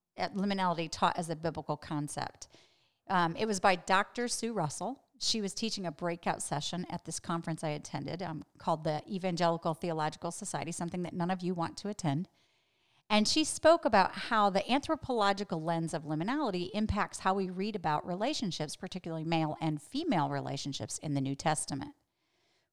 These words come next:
Whew. <laughs> Yeah, I know. Sounds like really smarty stuff, right? Well, that's because it is. And Sue is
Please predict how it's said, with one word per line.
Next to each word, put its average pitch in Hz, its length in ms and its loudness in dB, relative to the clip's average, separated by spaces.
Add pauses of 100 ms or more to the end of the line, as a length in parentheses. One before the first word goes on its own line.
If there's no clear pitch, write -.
Whew. - 260 4
<laughs> - 40 -10 (360)
Yeah, 196 280 4
I 170 140 2
know. 175 280 -2 (460)
Sounds 190 400 -4
like 180 240 -2
really 175 180 -2
smarty 180 380 -6
stuff, 262 360 -2
right? 196 300 -4 (560)
Well, 143 160 -2
that's 147 300 -4
because 156 440 -6
it 277 120 -6
is. - 340 -10 (460)
And 190 180 2
Sue 294 300 -2
is 151 280 -2